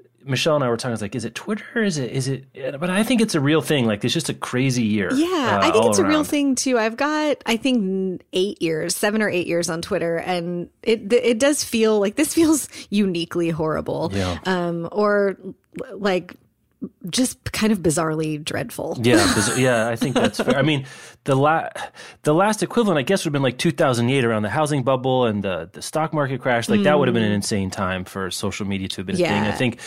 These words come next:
Speaker 1: Twitter and Facebook, I think, were around then, but they aren't what they are. You know, sort of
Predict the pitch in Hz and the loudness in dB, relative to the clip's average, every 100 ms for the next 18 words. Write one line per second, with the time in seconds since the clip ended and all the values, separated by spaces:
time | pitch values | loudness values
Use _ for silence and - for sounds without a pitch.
0 | - - _ - - 175 160 135 139 131 | -16 -18 _ -4 2 4 4 2 -2 -2
1 | 120 107 120 107 95 147 180 123 101 98 | -2 -2 -2 0 2 2 2 2 0 0
2 | 110 101 90 95 82 69 - 104 98 - | 0 0 -4 -8 -10 -10 -10 -12 -10 -8
3 | 95 | -8